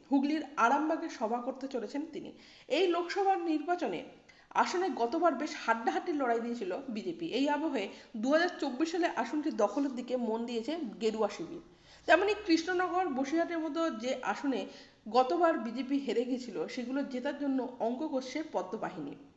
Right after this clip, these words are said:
আর এইসবের মাঝেই সামনে এলো একটা বড় আপডেট। রিপোর্ট অনুযায়ী গতকাল দিল্লিতে বিজেপির শীর্ষ নেতৃত্ব এক বৈঠকে বসেছিল।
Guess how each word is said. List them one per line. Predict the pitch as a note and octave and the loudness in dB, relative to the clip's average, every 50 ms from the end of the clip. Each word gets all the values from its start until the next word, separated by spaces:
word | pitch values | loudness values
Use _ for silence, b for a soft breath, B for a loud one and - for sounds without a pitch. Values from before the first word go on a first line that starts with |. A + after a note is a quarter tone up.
| _ B B B B B B B | _ B B B B B B B
আর | B G#3 A3+ A#3 - | B 4 4 4 2
এইসবের | - C#4+ D4+ D4+ F4 F4+ E4+ F4 D#4 | 0 2 2 2 2 2 2 2 2
মাঝেই | C4+ A#3 A3+ A3 A3 B3+ G3+ - - B B B | 2 2 2 2 2 0 -2 -2 -4 B B B
সামনে | - - - A#3+ C4 C#4 C#4+ D#4+ | -6 0 2 4 4 4 4 2
এলো | D#4+ D#4 C4+ A3+ A3 C4+ D4+ - - - - - - - | 2 0 0 -2 -4 -4 -6 -12 -18 -20 -20 -20 -10 -6
একটা | - G3+ - B3 A#3 | -6 -2 0 0 0
বড় | G#3+ F#3+ G3+ A3 A#3+ | 0 0 0 0 0
আপডেট। | A#3 A#3+ F#3+ E3+ - - D#3+ D#3 - - - - - - - - - - | 0 0 -2 -2 -2 -2 -6 -6 -6 -8 -14 -20 -20 -20 -20 -10 0 6
রিপোর্ট | A#3+ D#4 - - A4 A#4 | 8 8 8 6 6 2
অনুযায়ী | A4+ A4+ G#4+ E4+ D4+ A3+ G#3 - B B B B B A#3 | 2 2 2 2 2 0 0 -2 B B B B B 2
গতকাল | B3 C4+ C4+ F4 F#4 F#4+ G#4 G4 | 4 4 4 4 2 2 2 2
দিল্লিতে | B3 G#3+ A3+ C#4 D4 D#4+ E4+ - F4 - A#3 E4 - - - - - | 2 2 2 2 2 2 2 2 0 -4 -4 -6 -8 -12 -12 -8 -4
বিজেপির | A3 G#3+ C#4 C4 E4 E4 F#4 F4 | 0 2 2 2 4 2 2 0
শীর্ষ | - - - E4+ E4 E4 - - | 0 2 4 4 4 4 2 0
নেতৃত্ব | G4 F4+ F#4 F4 - - F4 E4 - - C#4 D4 D#4 - | 0 0 0 -2 -4 -4 -6 -4 -4 -2 -4 -2 -2 0
এক | - C4 A3+ G3 | 0 -2 0 -2
বৈঠকে | G#3 A3+ A3+ A3+ C4+ C#4 D4 | -2 -4 -2 -2 -4 -4 -4
বসেছিল। | B3+ A3 G#3 G3+ G3+ - F3 D#3 | -4 -6 -8 -8 -10 -10 -8 -8